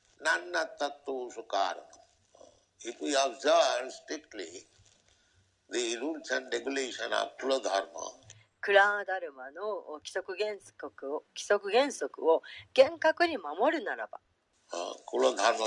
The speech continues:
Speaker 1: means if you are a Brahmana, you must observe the regulative principles.
Speaker 2: そのクラダルマというのはどういう意味かというと、もしあなたがブラフマナならば、えー、そのブラフマナとしての規則原則をしっかり守らなくてはなら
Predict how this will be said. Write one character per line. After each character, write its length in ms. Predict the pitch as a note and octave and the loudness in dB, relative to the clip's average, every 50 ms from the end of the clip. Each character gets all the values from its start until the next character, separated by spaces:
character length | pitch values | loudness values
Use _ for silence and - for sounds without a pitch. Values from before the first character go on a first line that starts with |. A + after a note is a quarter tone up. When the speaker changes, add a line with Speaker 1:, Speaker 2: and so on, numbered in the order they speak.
| G#2 G#2 | -2 0
Speaker 1:
means 360 | G#2+ A2+ B2+ C#3+ C#3 - - | -2 -2 -2 -2 -6 -6 -4
if 260 | C#3+ C3 B2+ - - | -2 -2 -2 -2 2
you 80 | B2 A#2+ | 6 8
are 140 | A#2 A#2+ A2 | 8 8 8
a 100 | G#2+ G2+ | 4 2
Brahmana, 760 | - B2 B2+ C3 C#3 C3 B2 A#2 A2+ A2+ A2+ A2+ B2 C3+ - - _ - _ _ _ _ _ _ _ _ _ _ - | 4 6 6 6 6 4 -2 -4 -4 -2 -2 -2 -4 -4 -8 -12 _ -20 _ _ _ _ _ _ _ _ _ _ -10
you 180 | D#3 F3+ G#3+ G#3+ | -8 -6 -6 -2
must 260 | G3 F#3 F3 - - D#3 | -2 -2 -2 -2 -2 -4
observe 720 | D#3 D3+ C3+ - - D#3 E3+ E3 C#3+ B2+ G#2+ F#2 G2+ G#2+ | -4 -4 -4 -4 0 2 2 2 2 2 -2 -4 -6 -8
the 100 | C3 C#3 | -8 -8
regulative 580 | C3+ D3 D3 C#3+ D3 C#3+ D3+ D3+ D3 D3 - - | -8 -8 -8 -6 -6 -8 -8 -8 -10 -14 -12 -10
principles. 800 | - D3 D3 D3 C3 - - C3+ C#3 C#3 C3 A#2 G#2 - - - _ - | -10 -10 -10 -10 -14 -16 -12 -10 -8 -8 -8 -8 -12 -14 -20 -16 _ -8
Speaker 2:
そ 80 | A3+ | -4
の 120 | G#3+ G#3 - _ - | -4 -4 -6 _ -10
ク 240 | - - C#4 D#4+ | -10 -8 -6 -4
ラ 160 | E4 F#4+ F#4 F4+ | -2 -2 0 2
ダ 160 | E4 E4 D#4+ | 2 2 2
ル 80 | B3 G#3 | 0 -6
マ 140 | D#3 C3+ - _ - | -8 -12 -12 _ -10
と 60 | F3 | -8
い 40 | F3 | -8
う 20 | |
の 20 | D#3+ | -8
は 40 | D3 | -8
ど 140 | C#3+ F#3+ G#3+ | -6 -6 -6
う 60 | B3 | -6
い 80 | A3 F3+ | -6 -10
う 40 | D3+ | -16
意 20 | C3+ | -20
味 60 | C3 | -20
か 140 | - C#3 B2+ | -18 -18 -18
と 120 | - B2+ | -16 -18
い 200 | C3 C3 C3+ C3+ | -18 -16 -16 -16
う 40 | C3 | -12
と、 220 | - - D#3 D3 _ _ - - - _ - | -6 -6 -6 -6 _ _ -20 -20 -14 _ 0
も 120 | D4 E4 | 0 0
し 120 | F4 - E4 | 2 2 0
あ 100 | D#4 D4+ | 2 4
な 140 | D#4 E4 E4+ | 4 2 2
た 160 | - C#4 A#3 | 2 0 0
が 120 | G#3+ F3+ | 0 -2
ブ 140 | - - F#3 | -2 0 0
ラ 220 | A3+ C4 D#4 D#4+ | 2 2 2 0
フ 100 | D4+ - | -2 -6
マ 80 | D4 C#4 | -14 -12
ナ 140 | C4 B3+ A#3+ | -10 -10 -10
な 200 | A3+ B3+ D#4 E4+ | -6 -6 -4 -4
ら 140 | D#4+ C4 F3+ | -4 -6 -6
ば、 260 | - D#3 D#3 C#3 - _ _ _ _ _ _ _ _ | -8 -10 -14 -16 -18 _ _ _ _ _ _ _ _
え 160 | - D#3 C#3+ | -14 -14 -14
ー、 20 | C#3 | -14
そ 140 | - - F3 | -14 -14 -10
の 120 | E3+ D#3+ | -10 -8
ブ 120 | D3 E3 | -4 -2
ラ 160 | F3 F#3+ G#3+ G#3 | 0 0 0 -2
フ 100 | G#3+ G3 | -4 -6
マ 120 | F3 E3 | -6 -6
ナ 100 | D#3+ E3 | -6 -6
と 140 | - F#3+ F#3 | -10 -10 -10
し 60 | - | -6
て 120 | - D#4 | -4 -2
の 120 | E4 C#4 F#3 | 0 -2 -2
規 140 | - - - | -4 -6 -6
則 260 | - F#3 F3 - E3 | -6 -6 -6 -6 -8
原 180 | - G3 G3 F3+ - | -8 -8 -8 -8 -12
則 240 | - C3+ B2+ - G3+ | -16 -12 -4 -2 -2
を 60 | F#3 | -2
し 160 | - - - _ | -2 -4 -10 _
っ 60 | - | -4
か 80 | - A#3+ | -2 -2
り 100 | A#3 F#3 | -2 -2
守 240 | C#3 B2+ B2+ D3+ F3+ G3+ | -4 -6 -6 -2 2 4
ら 80 | A3 | 4
な 120 | A#3+ B3+ B3 | 4 4 2
く 100 | - - | 0 -6
て 120 | - D3 D3 | -12 -10 -10
は 60 | B2+ | -8
な 80 | B2+ | -6
ら 80 | B2 | -6